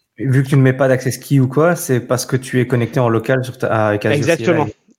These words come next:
Speaker 1: I.
Speaker 2: Exactement. Qu'est-ce qu'ils me disent ? Le compte spécifique de T F, ah oui, c'est T F State, il n'existe pas. Exactement, il va utiliser la, la, il utilise Terraform, il utilise Azure C L I pour s'authentifier. Et généralement, on fait ça, on va,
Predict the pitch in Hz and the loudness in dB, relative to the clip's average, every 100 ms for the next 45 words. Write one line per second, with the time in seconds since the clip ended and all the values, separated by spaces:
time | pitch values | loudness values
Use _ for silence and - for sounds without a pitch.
0 | _ _ _ 139 131 151 - 151 127 _ | _ _ _ -4 -2 -4 -2 -6 -6 _
1 | _ _ _ _ _ _ _ _ _ _ | _ _ _ _ _ _ _ _ _ _
2 | _ _ _ _ _ _ _ _ - - | _ _ _ _ _ _ _ _ -20 -20
3 | _ _ - 143 - 135 135 151 147 135 | _ _ -12 -10 -6 -4 0 0 0 -4
4 | 147 135 - 135 147 135 131 131 - 139 | -6 -6 -10 -6 -6 -6 -8 -10 -14 -16
5 | - 131 - - _ 285 127 113 - - | -14 -14 -14 -20 _ -12 -12 -12 -12 -10
6 | 113 - - 123 - - 120 113 - - | -10 -6 -4 -4 -6 -14 -12 -12 -14 -20
7 | - 135 143 - _ 127 131 143 160 139 | -8 -4 -4 -8 _ -6 -4 -2 0 2
8 | 127 127 - 143 147 139 117 107 110 _ | 2 2 -2 0 2 2 0 -2 -8 _
9 | _ _ _ _ 139 123 117 117 110 107 | _ _ _ _ -4 -2 0 0 0 0
10 | 113 - 170 165 - 165 170 151 180 170 | -4 -2 0 0 0 0 0 0 -2 -4
11 | 151 156 143 139 - 156 139 156 - - | -6 0 0 0 0 2 4 2 -2 -8
12 | 139 139 143 151 139 135 _ - 117 143 | -10 -6 -4 -4 -4 -6 _ -6 -2 0
13 | 135 156 170 160 143 151 127 117 117 | 0 2 0 0 -2 -2 0 0 -2